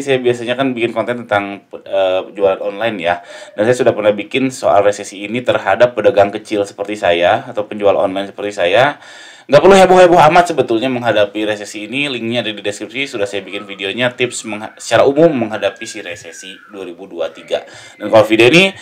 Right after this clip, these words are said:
fokus ke investasi. Oke, kita mulai. Investasi pertama. Harus invest di apa sih menghadapi resesi dua ribu dua tiga ini? Pertama adalah investasi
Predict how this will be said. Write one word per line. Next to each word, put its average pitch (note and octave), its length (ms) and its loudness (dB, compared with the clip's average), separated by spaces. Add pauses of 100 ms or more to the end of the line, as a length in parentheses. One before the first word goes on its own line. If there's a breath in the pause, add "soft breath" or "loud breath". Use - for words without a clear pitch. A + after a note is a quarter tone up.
(180 loud breath)
fokus C#3+ 320 0
ke - 160 0
investasi. - 960 -6
Oke, G3 160 4
kita F3 240 4
mulai. F#3+ 320 6
Investasi G3 640 0
pertama. E3+ 640 0 (720 loud breath)
Harus C#3+ 160 6
invest D3+ 320 -4
di C#3 80 2
apa C#3 240 2
sih F#3 160 0
menghadapi B2 560 2
resesi A#2+ 240 -8
dua A2+ 160 2
ribu A2+ 160 2
dua A2 80 4
tiga A2 160 0
ini? C3+ 160 -2
Pertama B2 640 2
adalah G#2+ 320 6
investasi G#2 960 -4